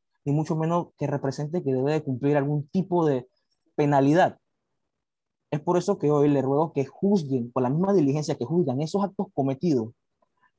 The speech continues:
los hechos que han cometido la Luna Llena y el joven Conejo Max. Estoy seguro de que todos aquí hemos cometido errores en el pasado y de seguro hemos escarmentado. Por eso es que pido que se le dé una segunda oportunidad tanto a ambos sujetos, tanto a la profesora Luna Llena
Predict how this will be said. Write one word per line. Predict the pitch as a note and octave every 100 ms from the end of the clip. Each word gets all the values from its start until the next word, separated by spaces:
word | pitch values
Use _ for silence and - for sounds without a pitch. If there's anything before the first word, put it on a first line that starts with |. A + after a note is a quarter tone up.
| _ -
los | D3+ D3+
hechos | E3+ E3 F#3
que | F#3
han | D3+
cometido | E3 C3+ D3 C3+
la | B2+
Luna | D3+ E3
Llena | F3+ F#3+ F#3
y | C3+
el | A#2+
joven | C#3 C#3
Conejo | B2 A#2+ B2 A2+
Max. | - -
Estoy | - D#3
seguro | D#3+ E3+ E3
de | -
que | A2 _
todos | E3 D#3 D#3+
aquí | B2 - C#3
hemos | C#3+ D3 C#3+ C#3+ _
cometido | A#2 A#2 B2 D3 C#3+
errores | D#3 E3 E3+ E3 - -
en | B2
el | A#2+
pasado | A#2+ D3+ D#3+
y |
de | C#3
seguro | - B2+ D#3 D#3+ C#3
hemos | C#3+ D3
escarmentado. | - B2 A#2 A#2 C3 A#2 B2+ - - - _ _ _
Por | B2 B2
eso |
es | D#3
que | D3+ C3+
pido | D3+ D#3+
que | C3+
se | B2 A#2
le | B2
dé |
una | C#3 C#3
segunda | A#2+ B2 D3+ D#3+ D3+
oportunidad | - A#2+ A#2 B2+ C3+ -
tanto | B2+ A2+ A#2+ A#2
a | B2+
ambos | D3 D3+
sujetos, | C3+ C3+ A#2 -
tanto | A#2+ A2+
a | A2+
la |
profesora | G#2+ A2+ C#3+ C#3
Luna | B2+ D#3 E3+ D#3+
Llena | E3 D#3+